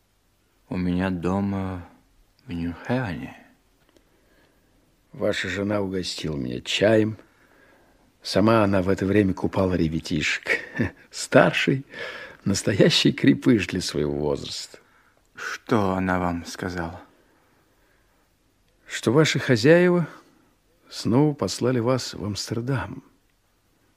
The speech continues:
Speaker 2: Не очень-то хорошо обманывать жену.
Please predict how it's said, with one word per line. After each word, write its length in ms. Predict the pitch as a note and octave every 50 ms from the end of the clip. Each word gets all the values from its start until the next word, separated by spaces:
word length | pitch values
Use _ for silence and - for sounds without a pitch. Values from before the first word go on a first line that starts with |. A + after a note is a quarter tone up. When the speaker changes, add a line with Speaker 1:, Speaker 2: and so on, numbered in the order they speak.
| _ _ _ _ _ _ _ _ _ _ _ _ _ _ _ _ -
Speaker 2:
Не 160 | - D2+ D#2
очень-то 440 | E2+ F2 E2+ - - - - - -
хорошо 440 | - - F2+ F2 E2 - - D3+ C#3+
обманывать 540 | A#2 G2 F#2+ F2 D#2 C2+ C#2 C2+ C2+ B1+ A#1
жену. 480 | - - E2 D2+ C#2+ C2+ B1+ A1+ G#1+